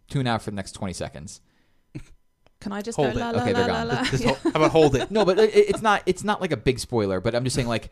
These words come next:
Speaker 1: the, the amount of time between the end of that battle to the end of the game is not long at all. It's, like,
Speaker 2: Right.
Speaker 1: a minute.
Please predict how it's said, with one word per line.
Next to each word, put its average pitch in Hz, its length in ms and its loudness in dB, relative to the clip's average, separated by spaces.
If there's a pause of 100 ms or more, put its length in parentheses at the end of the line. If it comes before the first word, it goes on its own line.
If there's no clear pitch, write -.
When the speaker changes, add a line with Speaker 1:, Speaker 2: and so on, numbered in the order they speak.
(140)
Speaker 1:
the, 151 160 4
the 160 100 2
amount 175 200 2
of 147 60 0
time 151 260 0
between 131 320 -4
the 113 120 0
end 120 80 0
of 120 80 -2
that 120 140 0
battle 117 220 0
to 117 120 -14
the 110 60 -4
end 104 60 -2
of 101 40 -4
the 101 80 -4
game 107 400 -6
is 98 140 -4
not 98 280 -2
long 95 200 -4
at 82 60 -6
all. - 300 -8
It's, - 200 -8
like, 90 200 -6 (480)
Speaker 2:
Right. - 200 -12 (300)
Speaker 1:
a 113 60 -2
minute. 95 380 -6